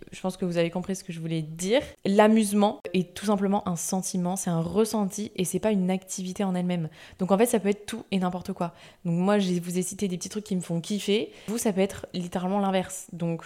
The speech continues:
voilà, c'est à vous de voir. Faites un dîner à thème avec vos potes. Comme je l'ai dit, dansez dans la rue tout seul si vous avez envie. Enfin, rien n'a d'importance. On est vraiment en train d'expérimenter la seule et unique vie qu'on a. Alors vraiment, lâchez-vous.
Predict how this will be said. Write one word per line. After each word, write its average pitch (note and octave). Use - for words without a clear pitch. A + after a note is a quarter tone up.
voilà, F3
c'est E3
à E3
vous E3+
de F#3
voir. F#3+
Faites G3+
un F#3
dîner G3
à F3+
thème A3
avec E3+
vos G3
potes. G3+
Comme G3+
je F#3
l'ai G3
dit, G#3
dansez G3
dans G3+
la F#3
rue G3+
tout G#3
seul A3
si G#3+
vous F#3
avez F3+
envie. F3+
Enfin, G3+
rien G#3
n'a C4
d'importance. A3+
On G3+
est F#3
vraiment G#3
en A3
train G#3
d'expérimenter G3+
la E3+
seule A#3
et E3
unique A3+
vie G3
qu'on F3
a. G3
Alors F3
vraiment, G3
lâchez-vous. G3